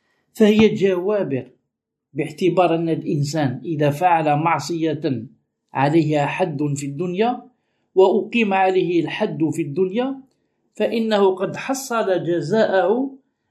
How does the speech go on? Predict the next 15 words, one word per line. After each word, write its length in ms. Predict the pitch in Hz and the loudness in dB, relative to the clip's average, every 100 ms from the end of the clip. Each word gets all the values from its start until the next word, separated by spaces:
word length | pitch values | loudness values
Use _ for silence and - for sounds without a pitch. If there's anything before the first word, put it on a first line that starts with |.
| - | -10
على 260 | 185 185 170 | -6 -2 -2
هذا 340 | 160 190 156 | 2 0 0
الذنب 460 | 147 143 202 214 - | -4 -2 -2 -2 -4
في 160 | 233 | -6
الدنيا، 520 | 165 175 156 113 - - _ _ - | -6 -2 -2 -2 -6 -20 _ _ -16
إذن 320 | 127 180 185 | -4 -2 -2
فلا 340 | - 151 170 185 | -2 0 2 2
يعذب 580 | 151 165 175 147 151 | 2 0 -2 -2 -2
به 600 | 151 139 147 147 208 262 - _ _ _ _ 214 | -4 -2 -2 0 -2 -6 -14 _ _ _ _ 0
مرة 500 | 240 214 214 208 202 | 2 2 -2 -2 -4
أخرى، 380 | 147 123 113 - _ _ _ - | -2 -4 -6 -16 _ _ _ -10
لأن 260 | - 151 | -4 0
النقص 540 | 151 147 180 202 - 156 120 - _ _ | 0 2 0 -2 -4 -4 -4 -6 _ _
الذي 360 | 147 147 139 131 | -8 -6 -4 -4
حصل، 720 | - 185 - 170 156 208 | -4 -4 -2 -2 0 -2